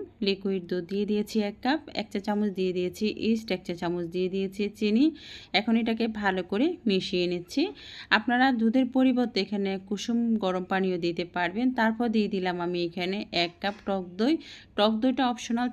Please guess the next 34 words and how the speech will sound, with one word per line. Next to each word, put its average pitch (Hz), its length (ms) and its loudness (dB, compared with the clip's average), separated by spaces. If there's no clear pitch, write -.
থাকলে 190 360 -4
দিবে, 190 160 0
না 185 60 -2
থাকলে 185 240 -6
নেই, 214 100 -2
তবে 190 160 0
দিলে 226 320 2
কিন্তু 240 280 0
কি 247 80 -2
নাস্তাটা 185 380 -4
খেতে 208 260 -2
কিন্তু 208 260 -4
ভীষণ 208 340 -2
মজার 170 420 -4
হয়। 254 180 0
এখন 233 140 2
এটাকে 254 300 0
আমি 190 140 0
ভালো 180 220 -2
করে 202 140 0
মিশিয়ে 190 320 0
নিচ্ছি। 185 260 -2
এ - 100 4
পর্যায়ে 254 420 2
কোনো 220 140 4
লবণ 185 280 0
অ্যাড 180 140 -6
করবেন 190 300 -2
না। 233 60 2
লবণ 196 260 0
অ্যাড 214 180 -2
করলে 208 180 0
তাহলে 175 240 0
ইস্টের 190 320 -6